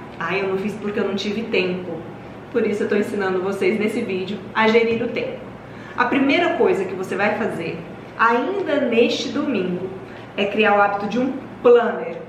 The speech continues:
um planner semanal. Separe aí meia hora do seu domingo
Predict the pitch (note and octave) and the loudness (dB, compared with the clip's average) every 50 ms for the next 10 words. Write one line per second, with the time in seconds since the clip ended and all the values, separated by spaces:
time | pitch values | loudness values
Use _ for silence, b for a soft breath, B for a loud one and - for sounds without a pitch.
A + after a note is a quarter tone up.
0 | - - A#3+ C4+ C#4+ C#4 - - B3 B3 B3 A#3+ A#3+ A#3+ A#3+ B3 A#3+ B3 - - | -12 -6 -2 0 0 0 0 2 4 6 8 8 6 6 4 4 2 2 0 0
1 | C4 A#3+ B3+ C4+ C4+ A3+ E3 - - - - - - - - - - - - C#4 | 0 2 2 2 2 2 2 0 -2 -4 -8 -12 -14 -16 -16 -16 -8 -2 0 0
2 | C#4 C4+ C#4+ C#4+ C#4+ C#4+ D4 C#4+ C4+ B3 A#3 A3+ A3+ A3+ A#3 A#3+ A3+ A3+ B3+ C#4 | 2 4 4 4 4 4 2 0 2 4 4 4 4 2 2 0 0 0 0 2
3 | D#4+ F#4+ A4 A4 E4 C4 B3 C4 C#4+ C#4+ C#4+ - B3 A#3 - A#3 G#3+ F3+ F3+ F#3 | 2 4 4 6 6 6 6 6 4 4 2 0 0 0 0 0 2 2 2 0
4 | G#3 A3 A3 A3 A3 - | 0 0 0 0 -2 -2